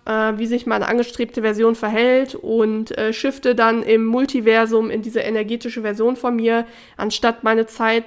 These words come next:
damit zu verschwenden, mir, äh, Kerzen anzumachen und irgendwelche Bilder aus dem Internet auf ein Stück Pappe zu kleben. Und ich sag das jetzt wirklich mal so ganz hart und ich weiß, dass das jetzt einigen von euch wirklich das Herz brechen wird, weil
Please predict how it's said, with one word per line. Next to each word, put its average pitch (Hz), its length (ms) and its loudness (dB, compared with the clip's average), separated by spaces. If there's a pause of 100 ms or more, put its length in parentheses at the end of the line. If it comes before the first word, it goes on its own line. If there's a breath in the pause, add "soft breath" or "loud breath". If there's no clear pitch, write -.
damit 220 300 0
zu - 100 -10
verschwenden, 233 640 -4
mir, 226 440 0
äh, 220 200 -4
Kerzen 247 440 -4
anzumachen 233 640 -2
und 214 160 -4
irgendwelche 226 680 0 (420 loud breath)
Bilder 240 340 4
aus - 280 -4
dem 233 140 -6
Internet 226 520 -2
auf 220 140 -4
ein 226 40 -4
Stück 220 220 -10
Pappe 208 240 -6
zu 175 160 -12
kleben. 175 380 -12 (480 loud breath)
Und - 80 -4
ich 220 100 -4
sag 277 220 0
das 277 140 2
jetzt 262 220 -2
wirklich 269 300 -4
mal 233 240 2
so 233 120 -2
ganz 233 340 -4
hart 233 320 2
und 214 80 0
ich 220 100 -8
weiß, 240 220 2
dass 233 160 -4
das 226 180 -2
jetzt - 400 -6
einigen 240 300 0
von 233 160 0
euch 233 240 -2
wirklich 226 180 -8
das 226 220 -6
Herz 247 300 -4
brechen 240 440 -4
wird, 240 320 0
weil 220 260 -2